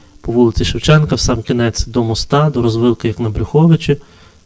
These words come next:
повертаєте направо, і там є Рясне Руське. І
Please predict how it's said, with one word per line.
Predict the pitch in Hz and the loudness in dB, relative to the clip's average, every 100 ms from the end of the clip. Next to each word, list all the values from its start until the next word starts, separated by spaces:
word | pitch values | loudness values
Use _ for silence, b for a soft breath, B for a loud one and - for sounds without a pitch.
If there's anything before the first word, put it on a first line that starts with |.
| _ | _
повертаєте | 120 120 127 123 113 113 | -4 -4 0 0 0 -2
направо, | 107 - 139 156 156 151 | -4 -2 0 2 2 0
і | 175 | -8
там | 120 - 143 127 | -8 -6 -4 -2
є | 120 | -2
Рясне | 117 - 117 | -4 -4 -4
Руське. | 123 151 - 117 - B B B B B B _ | -4 -4 -4 -8 -8 B B B B B B _
І | 151 127 123 | -10 -6 -6